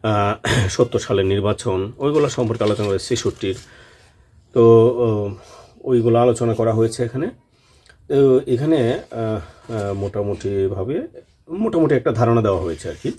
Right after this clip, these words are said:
তারপর হচ্ছে বাংলাদেশের চিরায়ত সাংস্কৃতিক উৎসব, এই সাংস্কৃতিক উৎসব যেমন আছে, আহ, বৈশাখী মেলা,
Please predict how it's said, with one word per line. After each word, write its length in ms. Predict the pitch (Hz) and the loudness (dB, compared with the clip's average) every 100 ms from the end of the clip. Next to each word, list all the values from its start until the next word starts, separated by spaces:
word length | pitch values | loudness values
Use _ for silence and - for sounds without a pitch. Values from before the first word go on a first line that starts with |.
| - _ _ _ _ _ _ _ - - _ | -14 _ _ _ _ _ _ _ -18 -18 _
তারপর 240 | - 131 151 | 2 4 4
হচ্ছে 160 | 147 | 2
বাংলাদেশের 480 | 135 139 131 123 135 | 0 2 0 0 -4
চিরায়ত 400 | 127 139 127 123 | -2 2 2 2
সাংস্কৃতিক 580 | 120 120 110 - 107 104 | -2 -2 -6 -6 -6 -6
উৎসব, 320 | 98 - 127 - | -8 -8 -8 -8
এই 80 | |
সাংস্কৃতিক 540 | 104 110 101 - 104 101 | -8 -8 -8 -6 -4 -2
উৎসব 340 | 98 - 104 | -4 -4 -4
যেমন 160 | 101 101 | -4 -4
আছে, 280 | 95 104 101 | -4 -4 -4
আহ, 260 | 95 95 92 | -4 -6 -4
বৈশাখী 360 | 95 98 101 | -4 -6 -6
মেলা, 300 | 101 98 101 | -4 -4 -4